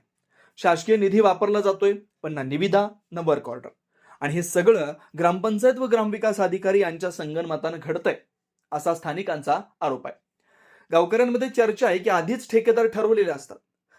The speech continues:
त्यालाच काम, त्यालाच पेमेंट, मग गावकरी काय, ते फक्त बघायची भूमिका बजावतात.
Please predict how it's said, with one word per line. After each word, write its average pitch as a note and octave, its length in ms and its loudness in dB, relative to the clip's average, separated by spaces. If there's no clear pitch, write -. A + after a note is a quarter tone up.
त्यालाच F#3 340 0
काम, F#3 160 -4
त्यालाच F3+ 320 0
पेमेंट, F3 300 -2
मग F3 140 -2
गावकरी E3 440 4
काय, - 140 -12
ते E3 60 -6
फक्त D3+ 280 -4
बघायची E3 360 0
भूमिका A3+ 300 0
बजावतात. A#3 400 2